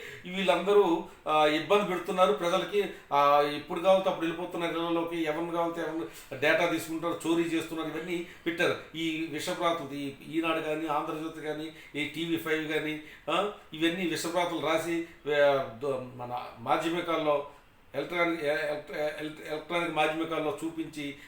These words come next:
ఊదరగొట్టారు. కాబట్టి ఇలాంటి గవర్నమెంట్ మళ్ళీ తెచ్చుకుంటే ఈ సంక్షేమం ఉండదు, ఈ అభివృద్ధి ఉండదు.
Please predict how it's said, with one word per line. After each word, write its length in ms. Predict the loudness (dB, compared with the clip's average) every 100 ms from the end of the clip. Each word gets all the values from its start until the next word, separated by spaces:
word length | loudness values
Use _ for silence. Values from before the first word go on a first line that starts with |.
| -12
ఊదరగొట్టారు. 560 | -2 2 4 2 0 2
కాబట్టి 520 | 2 2 0 -2 -8 -12 -8 0
ఇలాంటి 360 | 4 4 2
గవర్నమెంట్ 300 | 0 0 0
మళ్ళీ 140 | 0 0
తెచ్చుకుంటే 540 | 0 -2 -2 -2 -2 -8 -8
ఈ 100 | -4
సంక్షేమం 520 | 0 0 4 2 4
ఉండదు, 300 | 0 0 -2 -4 -16 0
ఈ 140 | 4
అభివృద్ధి 340 | 4 4 6
ఉండదు. 240 | 6 6